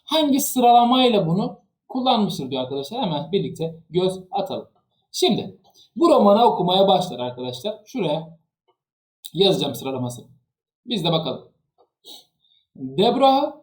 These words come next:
küçük, sade döşenmiş bir do-, bir odaya götürüp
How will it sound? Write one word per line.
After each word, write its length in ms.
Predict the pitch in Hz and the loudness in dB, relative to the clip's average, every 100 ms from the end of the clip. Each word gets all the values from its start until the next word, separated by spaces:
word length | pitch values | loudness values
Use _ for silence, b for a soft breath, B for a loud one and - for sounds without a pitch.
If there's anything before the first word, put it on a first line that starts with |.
| _ | _
küçük, 500 | - 247 214 214 - - - | 0 0 2 -2 -4 -20 -18
sade 600 | - - 196 233 285 254 | -10 0 4 4 4 2
döşenmiş 580 | 220 208 180 165 165 - | 0 0 -2 -2 -4 -4
bir 120 | 247 | -2
do-, 360 | 208 160 156 170 | 0 -2 -4 -2
bir 120 | 233 | 0
odaya 360 | 180 135 127 | 0 -2 -6
götürüp 640 | 123 196 208 214 226 - | -2 -2 -2 -6 -8 -12